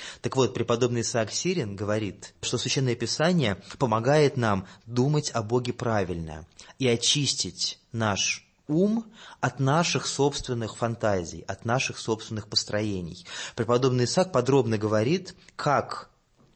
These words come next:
ум сосредоточивать на Священном Писании, как Священное Писание использовать как ограду, за пределами которой остаются посторонние мысли.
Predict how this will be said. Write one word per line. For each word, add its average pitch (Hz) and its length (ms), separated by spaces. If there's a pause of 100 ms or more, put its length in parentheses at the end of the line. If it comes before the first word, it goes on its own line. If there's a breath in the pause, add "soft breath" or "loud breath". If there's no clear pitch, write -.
(340)
ум 110 440
сосредоточивать 117 880
на 98 60
Священном 98 460
Писании, 147 600 (280 loud breath)
как 131 160
Священное 143 560
Писание 135 760
использовать 104 1000 (440 soft breath)
как 110 280
ограду, 120 720 (300 loud breath)
за 110 160
пределами 123 500
которой 113 400
остаются 104 360
посторонние 104 580
мысли. - 500